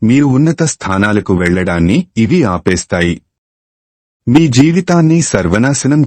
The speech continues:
చేస్తాయి. అన్నింటికన్నా ముఖ్యమైన విషయం ఆరోగ్యంపై ధ్యాస పెట్టకపోవడం.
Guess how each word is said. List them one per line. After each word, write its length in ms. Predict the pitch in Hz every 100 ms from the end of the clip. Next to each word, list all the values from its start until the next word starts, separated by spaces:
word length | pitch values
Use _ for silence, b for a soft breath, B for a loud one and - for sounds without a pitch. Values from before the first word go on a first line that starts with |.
| 107
చేస్తాయి. 540 | 90 - 92 87 90 _ _ _ _ _ _ _ _ _ _ -
అన్నింటికన్నా 720 | 143 160 196 180 175 147 147 160
ముఖ్యమైన 640 | 104 85 - 107 107 104
విషయం 540 | 92 90 - 95 139 175
ఆరోగ్యంపై 800 | 98 98 98 95 95 90 98 98
ధ్యాస 440 | 120 82 92 90 107
పెట్టకపోవడం. 920 | 92 87 95 92 82 87 87 87